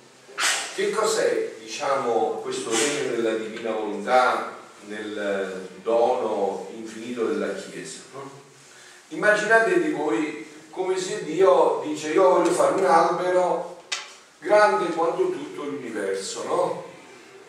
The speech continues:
La radice di quest'albero sia tutto l'Antico Testamento, la creazione, eh, la radice di quest'albero.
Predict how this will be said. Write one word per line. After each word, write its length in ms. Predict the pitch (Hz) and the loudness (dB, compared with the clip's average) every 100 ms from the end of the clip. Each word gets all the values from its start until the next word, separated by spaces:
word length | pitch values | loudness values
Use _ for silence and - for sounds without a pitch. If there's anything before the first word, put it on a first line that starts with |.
| 453 453 466 - - - - - - - | -20 -20 -20 -20 -20 -20 -20 -20 -20 -18
La 260 | - 202 226 | 2 6 8
radice 1000 | 214 - - - - 123 120 120 - - | 6 4 -2 -6 -2 2 2 2 -2 -8
di 120 | 123 | -12
quest'albero 1300 | 143 151 147 139 - 127 - 117 117 156 170 165 - - - - - - - - - | -8 -4 -4 2 2 2 0 2 4 4 4 2 -2 -10 -18 -20 -20 -20 -20 -20 -20
sia 400 | - - 208 - | -12 -6 4 4
tutto 440 | - - - - - | 4 0 -4 0 2
l'Antico 560 | 147 139 - 160 135 | 2 0 -4 -6 -4
Testamento, 960 | - - - 208 - 165 190 185 - 139 | -4 -4 2 4 6 4 4 2 0 0
la 160 | 147 147 | 2 2
creazione, 880 | 160 156 - - 131 131 131 131 131 - - - | 2 0 0 -2 4 4 4 -2 -6 -12 -16 -4
eh, 320 | - - - | -2 -2 0
la 240 | - 196 | 4 4
radice 340 | - 123 120 131 | 4 -2 -8 -10
di 80 | 127 | -10
quest'albero. 1080 | 104 85 90 90 92 92 95 98 95 92 | -10 -10 -8 -8 -6 -6 -4 -4 -4 -8